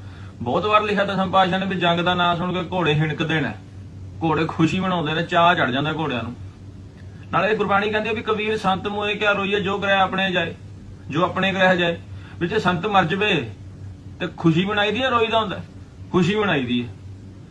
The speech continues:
ਬਈ ਉਹ ਇਹ ਜਨਮ ਮਰਨ ਦਾ ਜਿਹੜਾ ਦੁੱਖ ਲੱਗਿਆ ਸੀ, ਆਤਮਾ ਕਿ-, ਕਿੱਥੋਂ ਪਤਾ ਨਹੀਂ ਕਦੋਂ ਤੋਂ ਆਤਮਾ ਦੁਖੀ, ਦੁੱਖ ਸੁੱਖ, ਖੁਸ਼ੀ ਗਮੀ ਸਹਿੰਦੀ, ਭੁੱਖ ਪਿਆਸ ਸਹਿੰਦੀ, ਇਹ ਆਤਮਾ ਦਾ ਛੁਟਕਾਰਾ ਹੋਇਆ।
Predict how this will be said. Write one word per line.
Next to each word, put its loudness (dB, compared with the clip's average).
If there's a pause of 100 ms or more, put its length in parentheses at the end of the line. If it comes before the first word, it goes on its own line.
(200)
ਬਈ 8
ਉਹ 2
ਇਹ 6
ਜਨਮ 4
ਮਰਨ 2
ਦਾ 0
ਜਿਹੜਾ 2
ਦੁੱਖ 2
ਲੱਗਿਆ 2
ਸੀ, -2
ਆਤਮਾ 4
ਕਿ-, -4
ਕਿੱਥੋਂ -2
ਪਤਾ 2
ਨਹੀਂ -2
ਕਦੋਂ -2
ਤੋਂ -2
ਆਤਮਾ 2
ਦੁਖੀ, 0
ਦੁੱਖ 2
ਸੁੱਖ, -2 (800)
ਖੁਸ਼ੀ 2
ਗਮੀ 2
ਸਹਿੰਦੀ, -2
ਭੁੱਖ -2
ਪਿਆਸ 4
ਸਹਿੰਦੀ, 0 (300)
ਇਹ 2
ਆਤਮਾ 4
ਦਾ 2
ਛੁਟਕਾਰਾ 2
ਹੋਇਆ। 2